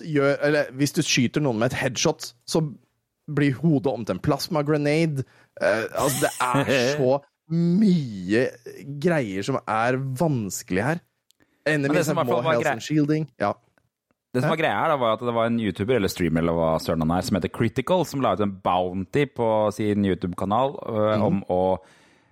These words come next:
Speaker 2: klare dette her, da. Øh, og da skulle man få, først så skulle man få, bare få fem tusen dollar, men så øka han det til femten, eller øka
Speaker 1: Ja, han
Speaker 2: han med
Speaker 1: økte det med
Speaker 2: femten tusen til
Speaker 1: femten tusen.
Speaker 2: Ja, ikke sant? Så det ble tjue tusen totalt, fordi at det var ingen som klarte det. Eh, og visstnok så er det ingen da på,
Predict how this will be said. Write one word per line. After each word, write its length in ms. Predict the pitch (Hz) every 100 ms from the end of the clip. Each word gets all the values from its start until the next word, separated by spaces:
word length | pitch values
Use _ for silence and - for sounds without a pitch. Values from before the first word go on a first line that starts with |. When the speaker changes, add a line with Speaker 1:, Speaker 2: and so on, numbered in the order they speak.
| _ -
Speaker 2:
klare 280 | 180 113 131
dette 140 | 120
her, 160 | 110 104
da. 140 | 101 95 98 98
Øh, 1080 | 95 95 95 98 95 95 95 95 92 92 92 95
og 40 |
da 60 | 95
skulle 220 | - 98
man 140 | 101
få, 180 | - 98
først 200 | 107 120
så 40 | 135
skulle 140 | 156
man 100 | 170
få, 120 | 147 110
bare 80 | 101
få 60 |
fem 160 | 98 80
tusen 220 | 92 98
dollar, 220 | 95 120
men 120 | 117 104
så 80 | 135
øka 440 | 117 85 - -
han 280 | 82 92 95 - _
det 140 | 107
til 100 | -
femten, 1400 | - 135 98 - _ - 107 107 107 107 104 104 104 107 -
eller 160 | 104
øka 80 | -
Speaker 1:
Ja, 80 | 117
han 100 | 156
Speaker 2:
han 80 | 95
med 100 | 117
Speaker 1:
økte 140 | 139
det 80 | 139
med 100 | 147
Speaker 2:
femten 0 |
tusen 240 | 151 175 175
til 120 | 107
Speaker 1:
femten 160 | 98
tusen. 260 | 87 101 - _ _ _ _
Speaker 2:
Ja, 120 | 90 95
ikke 100 | 95 117
sant? 160 | 127
Så 140 | 120 120
det 80 |
ble 120 | 107 104
tjue 160 | 113
tusen 200 | 92 85
totalt, 320 | 98 120 156 - - - _
fordi 200 | - 160
at 80 | 110
det 60 | 120
var 60 |
ingen 140 | 117 95
som 100 | 107
klarte 260 | 135 - 131
det. 100 | 123 95 _ _ _ _ -
Eh, 280 | 107 107 110
og 140 | 110
visstnok 300 | 110 - 123 -
så 140 | 110
er 40 |
det 120 | 113 -
ingen 360 | 139 104 98 110
da 160 | 98 98
på, 200 | 120